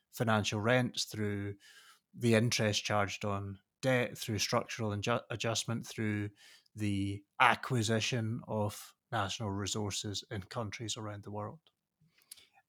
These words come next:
And it's impossible to do that whilst maintaining a,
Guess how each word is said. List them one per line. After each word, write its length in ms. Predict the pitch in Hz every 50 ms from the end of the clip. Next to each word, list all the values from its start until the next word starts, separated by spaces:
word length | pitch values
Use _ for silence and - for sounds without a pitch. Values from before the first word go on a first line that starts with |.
| _ -
And 500 | 123 120 117 120 120 113 110 101 - - - _ _ _
it's 200 | - 180 170 -
impossible 720 | - 156 - 143 147 156 151 - 143 131 131 131 123 131 - - _ _ _ _ _ _ _ -
to 140 | - - 131
do 300 | 110 104 127 147 165 170
that 380 | 143 139 123 120 120 - - -
whilst 600 | 123 120 117 117 117 104 - - - - - - _ _ _ _ _ _ _ _ _
maintaining 680 | - 120 117 110 107 107 123 113 113 110 110 110 113 110
a, 380 | 104 104 104 104 101 104 101